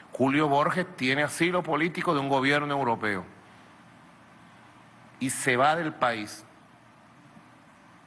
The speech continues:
después de hundir a Primero Justicia. Y nueva,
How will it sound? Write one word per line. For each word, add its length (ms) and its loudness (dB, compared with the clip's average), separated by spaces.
después 420 0
de 400 0
hundir 480 0
a 100 0
Primero 320 0
Justicia. 480 -8
Y 120 2
nueva, 1080 2